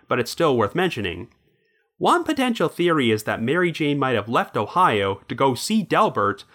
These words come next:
while he was stationed in Maryland, but there has never been any evidence that Mary Jane became involved with other men after she split from her husband. Even so, there are still a lot of unanswered questions about why she left West Virginia.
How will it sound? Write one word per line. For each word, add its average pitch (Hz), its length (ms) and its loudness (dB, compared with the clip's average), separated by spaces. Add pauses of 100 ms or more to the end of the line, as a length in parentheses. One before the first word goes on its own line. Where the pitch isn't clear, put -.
(120)
while 127 140 2
he 117 80 2
was 110 160 -2
stationed 165 480 -2
in 101 120 -6
Maryland, 113 540 0 (420)
but 131 80 -2
there 131 120 2
has 123 140 -4
never 311 220 0
been 151 160 -2
any 185 280 -2
evidence 104 580 -2 (320)
that 123 100 -2
Mary 165 320 2
Jane 147 240 0
became 123 400 -2
involved 147 500 0
with 110 120 -2
other 120 200 0
men 107 440 -2 (300)
after 123 280 -2
she 110 160 -8
split - 380 -2
from 107 120 -2
her 101 100 0
husband. 151 560 -2 (640)
Even 240 260 0
so, 117 560 2 (200)
there 113 100 0
are 110 60 2
still 135 280 0
a - 20 0
lot 165 260 4
of 180 80 0
unanswered 160 420 -2
questions 101 640 -2 (260)
about 120 220 0
why 127 180 2
she 117 180 -8
left 151 440 0
West 117 200 -2
Virginia. 127 580 -2